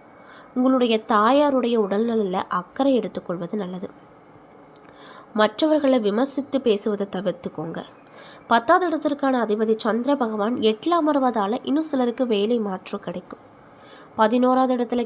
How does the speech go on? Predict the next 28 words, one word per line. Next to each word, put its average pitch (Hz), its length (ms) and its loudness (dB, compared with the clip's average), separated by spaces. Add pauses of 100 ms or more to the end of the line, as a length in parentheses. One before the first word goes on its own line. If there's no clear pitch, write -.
கேது 220 260 2
இருப்பதால 226 480 -2
தாய் 214 320 6
வழி 240 220 0
உறவால 208 440 0
நன்மை 202 400 -2
நிறைய 180 420 -4
வரும் 175 240 -4
அப்படின்னு 185 320 -8 (100)
சொல்றாங்க. 180 360 -14 (560)
கோர்ட்டு 262 400 4
கேஸ், 240 300 0
வம்பு 226 520 0
வழக்குகள்ல 214 640 -2 (460)
வெற்றி 220 360 0
கிடைக்கும் 196 520 -8
அப்படின்னு 185 420 -8 (100)
சொல்றாங்க. 160 380 -8 (240)
பன்னிரெண்டாவது 302 560 2
இடத்திற்கு 254 360 -4
அதிபதியான 240 600 -2
புதன் 185 340 -8 (440)
மூன்றாவது 311 500 4
இடத்துல 302 340 0
இருப்பதால 220 440 0
சிலருக்கு 277 440 -2
இடமாற்றங்கள் 254 720 -2
வரும். 185 300 -8